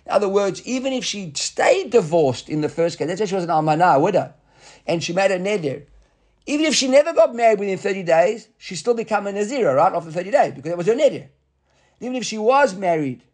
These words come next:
and she never got divorced and she made a neder within thirty days, "I'm gonna, I'm gonna, I'm gonna become a nazira," she became a, even if she never got divorced. So the trigger there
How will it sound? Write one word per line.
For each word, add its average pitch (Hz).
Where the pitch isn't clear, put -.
and 180
she 196
never 202
got 277
divorced 143
and 151
she 170
made 170
a 165
neder 208
within 175
thirty 202
days, 180
"I'm 165
gonna, 170
I'm 160
gonna, 156
I'm 151
gonna 151
become 156
a 160
nazira," 135
she 165
became 233
a, -
even 262
if 240
she 185
never 294
got 269
divorced. 143
So -
the 165
trigger 311
there 208